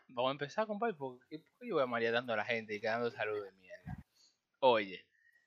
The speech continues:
esto es para rápido. Tenemos aquí par de, par de código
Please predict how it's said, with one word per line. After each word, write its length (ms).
esto 180
es 80
para 320
rápido. 240
Tenemos 320
aquí 140
par 180
de, 720
par 160
de 160
código 880